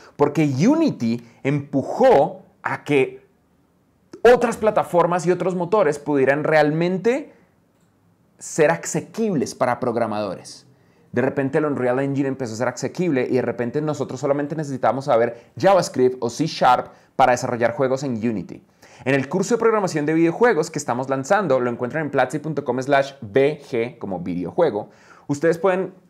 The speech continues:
bueno, video game. Ustedes pueden ver el curso de programación de videojuegos donde desarrollamos un juego completo y ustedes aprenden Unity tres D. Entonces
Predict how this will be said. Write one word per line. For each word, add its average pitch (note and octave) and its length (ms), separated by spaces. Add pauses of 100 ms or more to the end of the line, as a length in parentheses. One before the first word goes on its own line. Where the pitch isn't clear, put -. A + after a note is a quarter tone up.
(100)
bueno, G2 200
video G2 240
game. F2+ 280 (960)
Ustedes C#3 320
pueden D#3 240
ver D3+ 100
el D3 180
curso F#3+ 280
de - 20
programación C#3+ 400
de B2+ 60
videojuegos D3 560 (200)
donde C#3 280
desarrollamos C3+ 420
un F3+ 120
juego E3 420
completo E3 720 (120)
y B2+ 60
ustedes C#3+ 240
aprenden C#3+ 340
Unity E3 420
tres A#2 220
D. E2 160 (480)
Entonces F#3+ 460